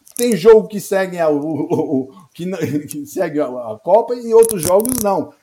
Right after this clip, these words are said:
Outros jogos que mereciam seguir realmente, porque teve cera. Olha, então é uma bagunça só. Realmente,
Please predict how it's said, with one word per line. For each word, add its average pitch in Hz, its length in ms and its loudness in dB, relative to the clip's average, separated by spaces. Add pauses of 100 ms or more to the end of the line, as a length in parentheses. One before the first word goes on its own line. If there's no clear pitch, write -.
Outros 202 340 0
jogos 202 260 2
que 202 140 -10
mereciam 240 560 0
seguir - 380 -6
realmente, 156 520 -4 (160)
porque 143 240 -8
teve 196 400 2
cera. 123 460 -4 (200)
Olha, 160 280 -4
então 220 380 -6
é 220 160 -6
uma 220 180 -8
bagunça 156 640 -6
só. 101 240 -14
Realmente, 147 520 -10